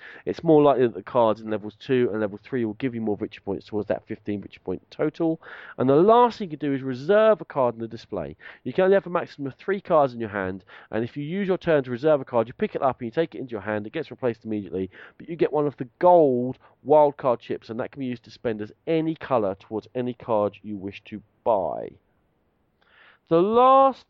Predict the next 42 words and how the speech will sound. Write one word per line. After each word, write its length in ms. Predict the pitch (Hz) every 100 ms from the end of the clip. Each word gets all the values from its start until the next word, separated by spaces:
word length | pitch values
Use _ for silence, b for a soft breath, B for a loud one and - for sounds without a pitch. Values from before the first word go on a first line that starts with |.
| _
thing 220 | 202 165 160
you 40 |
can 120 | 160
do 180 | 139 151
to 120 | 139
score 220 | - 147 139
points 560 | - 131 95 _ _ _ -
is 440 | 160 107 104 110 -
attract 640 | 131 - - 180 - -
nobles. 580 | 139 135 123 90 90 92
Now, 220 | 123 120 - B B
there's 140 | - 135
a 60 |
set 260 | 151 - 202
of, 60 | 156 -
a, 140 | 151 - -
amount 360 | 165 180 185 147
of 140 | -
them 140 | 120
come 160 | 113 139
out 160 | 123 117
randomly 400 | 147 143 120 120
for 220 | - 123
each 200 | 120 -
game. 360 | 110 90 87 92 b b b -
And 100 | 131
for 100 | -
each 220 | 247 262 226
of 80 |
those, 240 | 190 143 147
they're 160 | 196
not 180 | 214 202
looking 380 | 196 - 147 143 - -
for 160 | 131 120
chips 500 | - - 135 _ - _ _
to 360 | - 113 110 -
attract 380 | 82 87 120 -
them 120 | 95
in, 140 | 98 104
but 80 |
they're 160 | 104 113
looking 360 | 165 - 165